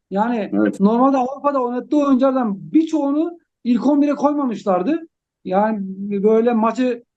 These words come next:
Speaker 1: e, yine de ona rağmen bir bir, yani şanslıydılar yani bir bir konusunda. Başakşehir Alanya, e, Alanya'da ilk hafta, e, aslında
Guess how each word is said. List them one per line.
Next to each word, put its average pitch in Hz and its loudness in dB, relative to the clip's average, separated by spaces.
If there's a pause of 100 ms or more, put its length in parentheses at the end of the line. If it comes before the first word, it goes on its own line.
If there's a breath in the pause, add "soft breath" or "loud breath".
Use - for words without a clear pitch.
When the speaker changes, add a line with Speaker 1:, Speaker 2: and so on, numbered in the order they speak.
(280)
Speaker 1:
e, 190 -6 (320)
yine 240 2
de 254 0
ona 233 -4
rağmen 226 -4 (260)
bir 214 0
bir, 233 0
yani 190 2
şanslıydılar 208 -2
yani 160 -4
bir 175 -6
bir 170 0
konusunda. 185 -2 (600)
Başakşehir 233 2
Alanya, 233 0 (480)
e, 190 2
Alanya'da 220 2 (500)
ilk 214 -2
hafta, 208 -2 (320)
e, 185 -6
aslında 214 0